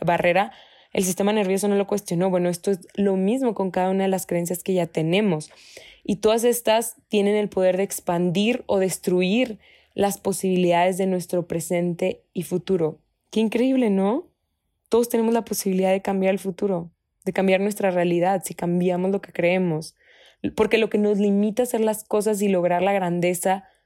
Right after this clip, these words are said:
somos nosotros mismos, nuestras creencias, nuestras barreras mentales. Por eso hay una frase que me encanta que dice que las batallas interiores preceden a las exteriores. La batalla mental es primero, la interior, contra tus miedos, contra tus inseguridades, contra tu falta de fe, contra todo eso.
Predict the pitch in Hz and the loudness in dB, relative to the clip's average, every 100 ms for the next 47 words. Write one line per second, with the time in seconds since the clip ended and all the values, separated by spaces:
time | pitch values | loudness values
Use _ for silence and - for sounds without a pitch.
0 | _ - - 226 233 220 233 214 233 285 | _ -12 -4 -2 -2 0 0 0 0 2
1 | 254 185 180 180 185 - 180 202 233 208 | 0 0 -2 -2 -6 -4 -2 -2 0 -2
2 | 190 185 170 165 165 170 185 208 196 175 | -2 -4 -2 -2 0 2 2 0 -2 0
3 | 190 202 180 180 180 202 - - _ _ | 0 0 -2 -4 -2 -4 -8 -20 _ _
4 | _ - 190 190 208 208 208 202 208 185 | _ -2 0 2 0 0 -2 0 0 0
5 | 180 190 196 190 202 202 180 180 170 185 | 0 0 2 2 0 0 0 0 -2 -2
6 | 190 175 170 175 175 185 185 175 175 170 | -2 0 -2 0 0 0 -2 0 0 -2
7 | 180 180 175 175 175 175 170 170 - 175 | -4 -4 -4 -2 0 0 -2 -4 -4 -4
8 | 165 196 180 - - 175 175 - 185 226 | -2 0 -2 -4 -6 -4 -4 -2 -2 0
9 | 233 196 170 254 359 - 170 170 156 143 | 0 -2 -2 0 0 -2 -2 0 0 -2
10 | 143 _ _ _ _ 185 190 190 190 170 | -6 _ _ _ _ 0 2 0 0 -2
11 | 175 254 392 185 165 - - - 208 214 | 0 0 0 0 -4 -16 -20 -4 -2 -2
12 | 202 202 185 196 202 262 277 233 214 190 | -4 -4 -2 0 0 0 -2 -4 -4 -4
13 | 190 170 196 185 185 180 180 175 202 240 | -6 -4 -4 0 0 0 0 2 2 2
14 | 240 202 190 180 180 - 202 196 220 208 | -2 -2 -2 -4 -4 -2 -2 0 0 0
15 | - 214 226 214 196 185 - 220 233 226 | 0 -2 0 -4 -4 -6 -2 0 2 0
16 | 233 - 226 | -2 -2 -6